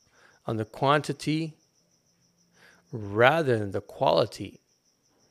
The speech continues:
may have started during those cut rate years of nineteen thirty-three to nineteen forty-four, when the minimum fee was only twenty bucks." Now, when I joined Freemasonry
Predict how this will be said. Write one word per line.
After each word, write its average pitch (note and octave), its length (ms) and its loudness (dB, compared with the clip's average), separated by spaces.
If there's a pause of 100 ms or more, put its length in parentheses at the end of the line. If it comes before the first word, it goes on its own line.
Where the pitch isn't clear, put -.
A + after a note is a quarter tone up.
(220)
may A2+ 280 -2
have G#2+ 460 -2
started B2+ 520 0
during A2 480 -6 (1000)
those A2+ 240 -6
cut - 320 0
rate F3+ 200 -4
years A#2+ 440 2
of F2+ 100 -12
nineteen A2 480 -8
thirty-three C#3 1160 -4 (300)
to B2 100 -4
nineteen A#2 380 -2
forty-four, B2+ 760 -2 (500)
when B2 120 -8
the G2+ 80 -4
minimum E3 480 2
fee G#2+ 420 -4 (160)
was A2 140 -4
only G#2 220 -4
twenty G#2 320 -6
bucks." - 560 -8 (1400)
Now, A#2+ 180 6
when C3 160 4
I G3 140 6
joined C3 400 6
Freemasonry G#2 760 -2